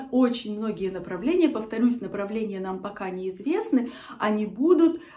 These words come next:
к началу сентября, к началу учебного года, но пока их нет.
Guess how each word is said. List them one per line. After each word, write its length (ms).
к 600
началу 520
сентября, 460
к 80
началу 420
учебного 480
года, 320
но 140
пока 240
их 260
нет. 300